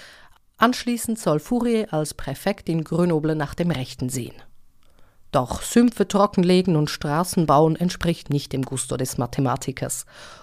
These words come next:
Und so widmet sich der Franzose, wann immer er Zeit findet,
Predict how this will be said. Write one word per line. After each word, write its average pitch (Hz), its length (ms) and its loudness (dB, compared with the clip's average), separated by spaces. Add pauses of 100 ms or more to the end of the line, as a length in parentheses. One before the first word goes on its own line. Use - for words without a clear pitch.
(120)
Und 143 180 -2
so 247 240 4
widmet 240 320 2
sich - 220 -2
der 147 140 -2
Franzose, 196 600 0 (360)
wann 135 200 -2
immer 170 300 -2
er 143 100 -6
Zeit 156 300 -4
findet, 147 400 -4